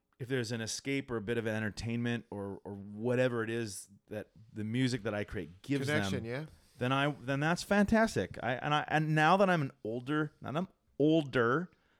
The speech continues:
Speaker 2: Not
Speaker 1: than I was
Speaker 2: old.
Speaker 1: when I started.
Speaker 2: Just older.
Speaker 1: I'm older now.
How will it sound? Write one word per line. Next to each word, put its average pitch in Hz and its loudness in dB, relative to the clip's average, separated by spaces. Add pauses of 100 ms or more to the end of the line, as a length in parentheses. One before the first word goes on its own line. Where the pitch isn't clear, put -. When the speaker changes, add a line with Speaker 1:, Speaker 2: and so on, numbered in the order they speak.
Speaker 2:
Not 135 -6
Speaker 1:
than 139 2
I 120 4
was 127 4
Speaker 2:
old. 131 -2
Speaker 1:
when 135 2
I 131 2
started. 131 0 (120)
Speaker 2:
Just 107 -20
older. 98 -14 (180)
Speaker 1:
I'm 104 -10
older 123 -2
now. 135 -6